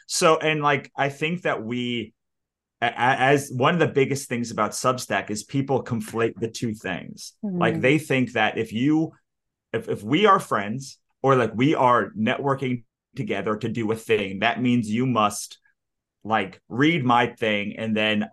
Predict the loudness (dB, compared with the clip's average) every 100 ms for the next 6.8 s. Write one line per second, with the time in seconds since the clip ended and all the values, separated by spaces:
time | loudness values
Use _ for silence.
0 | -10 2 4 4 2 -2 -2 -2 -2 -4
1 | -6 -6 -4 -4 -4 0 0 0 -2 -2
2 | -2 -4 -4 -4 -4 -4 -6 -8 -8 -8
3 | -10 -10 -12 -14 -2 0 0 -2 -2 -2
4 | -2 -4 -6 -2 -2 -2 -10 -12 _ _
5 | _ _ -6 -2 0 -2 -16 _ _ _
6 | -2 -2 0 2 4 4 2 -8